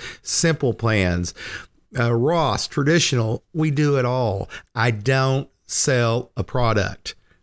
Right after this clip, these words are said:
I sell a financial plan, and I look at your personal needs,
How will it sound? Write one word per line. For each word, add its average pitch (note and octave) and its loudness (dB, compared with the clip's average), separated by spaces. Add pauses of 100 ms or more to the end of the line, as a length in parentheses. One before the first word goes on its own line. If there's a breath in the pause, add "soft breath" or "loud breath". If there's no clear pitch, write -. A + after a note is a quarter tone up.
(160)
I A2+ 2
sell B2 2
a G#2 0
financial G#2+ 0
plan, F#2+ 0 (400 loud breath)
and A#2 2
I A2 0 (120)
look C3 2
at A2+ -2
your A#2 2
personal F3+ 0
needs, A2 0